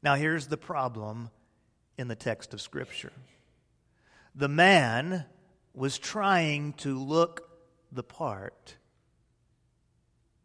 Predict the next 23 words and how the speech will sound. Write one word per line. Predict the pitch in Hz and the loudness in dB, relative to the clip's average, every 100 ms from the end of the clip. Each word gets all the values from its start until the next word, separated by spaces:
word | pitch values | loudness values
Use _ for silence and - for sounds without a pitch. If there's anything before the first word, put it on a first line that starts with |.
| _ _ _ _ _ | _ _ _ _ _
but | 113 113 | -4 -2
he | |
had | 117 113 | 0 -2
an | 110 | -2
empty | 113 117 107 | -6 -8 -12
heart. | 113 131 101 - _ - _ _ _ _ _ _ _ _ _ _ _ _ _ - - | -10 -12 -14 -20 _ -20 _ _ _ _ _ _ _ _ _ _ _ _ _ -20 6
He | 196 185 | 8 8
was | 170 | 6
trying | - 240 269 254 180 156 | 2 -2 2 2 2 0
to | 165 156 143 139 - - | 2 4 4 0 -4 -4
behave, | 143 147 220 240 139 98 - - - - - _ _ _ _ _ _ _ _ _ - | -2 -2 -4 -2 -2 -4 -12 -18 -18 -18 -20 _ _ _ _ _ _ _ _ _ 4
but | 180 180 | 4 8
like | 208 220 202 | 8 8 6
a | 160 | 4
pig | 139 - 247 262 240 208 | 2 -4 -4 2 2 0
returning | 175 175 170 214 208 190 175 160 | 2 2 2 -4 -2 -2 -2 -4
to | 190 175 156 143 135 - - - _ _ _ _ | 2 4 4 2 -2 -6 -20 -20 _ _ _ _
the | 127 | -8
mud, | 135 160 110 92 101 104 - _ _ _ _ _ _ _ _ _ - | -6 -4 -4 -6 -10 -12 -14 _ _ _ _ _ _ _ _ _ -12
the | 123 | -10
sinner | - 185 156 107 101 - | -4 -2 -2 -2 -6 -4
always | 123 123 113 101 | -2 -2 -4 -6
returns | 110 - 123 107 101 98 - - | -10 -10 -10 -10 -12 -14 -16 -18